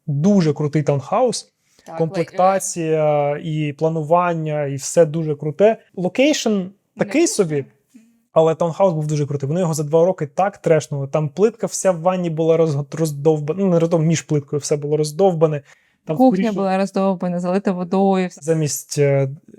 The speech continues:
Speaker 1: ламінату, там каверлін, і вони його трешнули, хоча він був непоганий. Ну, але все одно, от, наприклад, навіть якщо така розбита хата,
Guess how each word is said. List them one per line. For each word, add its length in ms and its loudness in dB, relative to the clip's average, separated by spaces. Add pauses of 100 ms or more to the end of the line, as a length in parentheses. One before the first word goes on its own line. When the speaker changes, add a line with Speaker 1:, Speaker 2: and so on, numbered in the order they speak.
(100)
Speaker 1:
ламінату, 560 2
там 200 -6
каверлін, 520 2 (160)
і 320 -4 (120)
вони 240 2
його 460 0 (160)
трешнули, 500 0
хоча 240 2
він 120 2
був 380 -6 (100)
непоганий. 680 2
Ну, 240 -8
але 160 2
все 180 -2
одно, 280 0
от, 120 -2
наприклад, 400 0 (240)
навіть 320 2
якщо 200 -6
така 200 0
розбита 360 0
хата, 380 0